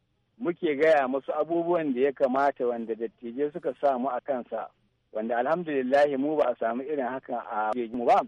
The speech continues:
su yanzu suka zo suke irin wannan abu da ba a samu haka ba. Don haka, to muna roƙonsu da su gyara kawunansu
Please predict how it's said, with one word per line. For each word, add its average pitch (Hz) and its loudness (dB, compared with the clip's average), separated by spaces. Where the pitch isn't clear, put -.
su 160 0
yanzu 135 4
suka 143 2
zo 139 0
suke - -12
irin 147 -2
wannan 135 4
abu 131 0
da 117 4
ba 113 0
a 92 -8
samu 107 -2
haka 120 -2
ba. 95 -10
Don 143 4
haka, 160 0
to 104 -6
muna 175 4
roƙonsu 127 -2
da 110 -8
su 117 -16
gyara 160 6
kawunansu 135 0